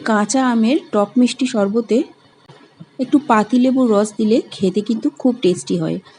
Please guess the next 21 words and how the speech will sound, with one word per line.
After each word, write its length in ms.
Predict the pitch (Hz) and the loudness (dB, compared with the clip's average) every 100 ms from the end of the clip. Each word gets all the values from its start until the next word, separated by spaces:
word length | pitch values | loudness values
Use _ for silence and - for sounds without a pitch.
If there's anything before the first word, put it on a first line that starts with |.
| _ - | _ -4
তাই 160 | 214 214 | 0 0
অবশ্যই 520 | 196 254 - 233 311 - - _ - | 2 0 0 0 0 -2 -14 _ -6
এই 120 | 208 | -4
শরবতটা 460 | 226 190 185 208 | 0 0 -2 -4
তৈরি 280 | 208 190 196 | -2 0 0
করলে 240 | 214 208 220 | 0 0 0
একটু 160 | 262 330 | 0 -2
পাতি 320 | 190 170 208 | -2 -2 -2
লেবুর 260 | 196 196 214 | 0 0 0
রস 180 | 214 302 - | -2 -6 -6
অ্যাড 160 | 156 160 - | -4 -4 -4
করবেন। 280 | 170 175 180 | -4 -4 -4
তারপর 380 | 233 233 240 262 | -2 -2 -2 -6
ঠান্ডা 340 | 254 226 220 233 | -4 -4 0 -2
জল 220 | 226 220 220 | 0 0 0
দেবেন 240 | 233 294 466 _ - _ _ _ - | 0 0 -4 _ -20 _ _ _ 0
আর 220 | 214 214 | 2 2
কিছু 300 | - 214 - 320 466 - | 0 -4 0 -2 -2 2
বরফ 280 | 185 180 196 | 4 4 0
কুচি 240 | 202 185 196 | -4 -2 -2
মেশাবেন, 420 | 87 - - | -4 -4 -6